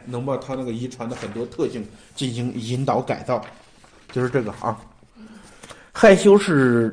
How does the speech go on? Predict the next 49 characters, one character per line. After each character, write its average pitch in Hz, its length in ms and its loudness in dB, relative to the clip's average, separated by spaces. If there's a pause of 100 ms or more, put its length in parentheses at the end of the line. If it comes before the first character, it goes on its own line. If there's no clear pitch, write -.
(100)
科 - 160 8
学 175 80 12
家 170 200 8
研 131 180 8
究 143 100 6
最 147 160 4
多 135 160 6
的 135 80 6
性 120 220 0
格 110 80 2
特 110 140 -8
征 107 180 -4
之 104 100 -12
一， 104 240 -2
它 165 440 4
与 139 240 2
追 165 200 2
求 147 160 2
新 156 220 -4
奇 151 160 -4
刺 - 240 -6
激 117 140 -6
的 113 80 4
人 107 180 4
不 123 100 0
同， 107 240 0 (600)
但 160 180 8
同 151 180 4
样 165 160 8
可 - 200 0
以 - 20 4
在 131 120 8
遗 117 220 2
传 123 280 -2
中 123 180 -2
找 95 140 0
到 107 120 -2
解 104 220 -6
释。 - 240 -12 (640)
在 160 160 8
过 170 240 10
去 185 160 8
十 - 260 2
七 190 160 -4
年 143 240 4
的 135 80 2
时 131 220 -4
间 113 240 0
中， 107 180 0